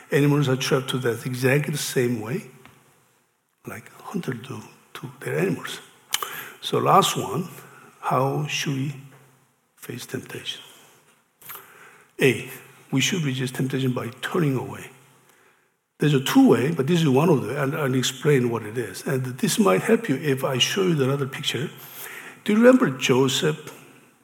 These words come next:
He used to work for this, uh, guy, and he had, uh, his wife, and, uh, she tried to seduce him, but he said no. So he's, uh, running away from her.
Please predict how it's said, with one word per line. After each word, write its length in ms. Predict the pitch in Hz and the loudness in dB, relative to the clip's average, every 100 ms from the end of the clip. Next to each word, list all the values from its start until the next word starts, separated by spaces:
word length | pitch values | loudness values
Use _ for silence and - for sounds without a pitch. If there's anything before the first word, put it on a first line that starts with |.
| _ - | _ -2
He 120 | 180 | 0
used 280 | 202 208 - | 2 0 -2
to 80 | |
work 280 | 156 139 147 | 0 2 2
for 160 | - 131 | 0 -2
this, 320 | 131 127 - | -2 -2 -2
uh, 140 | 127 - - - | -4 -6 -14 -8
guy, 420 | 107 117 135 - - - - - - - | -2 0 -2 -4 -14 -20 -20 -20 -12 -4
and 120 | 131 | 0
he 160 | 135 | 6
had, 160 | 151 131 | 6 6
uh, 220 | 120 117 - - - | 2 -2 -6 -14 -8
his 240 | - 127 | -4 -2
wife, 460 | 120 117 147 214 - - - - - - - | 0 0 0 -2 -6 -20 -20 -20 -20 -8 -2
and, 180 | 131 | 0
uh, 80 | 131 | 2
she 580 | 127 - 185 170 175 - - - | 2 0 2 0 -2 -8 -20 -10
tried 320 | - 156 151 | 0 0 2
to 100 | 156 | -2
seduce 560 | - - 143 175 214 - | -2 0 0 0 0 0
him, 280 | 123 127 175 - - - - - - | -2 -2 -6 -12 -20 -20 -20 -20 -6
but 100 | 110 | -2
he 80 | 143 | 0
said 240 | - 160 | 4 6
no. 540 | 120 123 143 131 - - - - - _ _ - | 6 6 6 2 -2 -12 -20 -20 -20 _ _ -6
So 160 | 139 | -4
he's, 340 | 123 170 160 135 | 0 2 2 0
uh, 140 | 117 - - - - - _ | -2 -6 -18 -20 -20 -20 _
running 300 | 127 147 185 | 2 4 6
away 220 | 139 139 214 | 4 4 2
from 200 | - 92 | -2 -8
her. 220 | - | -10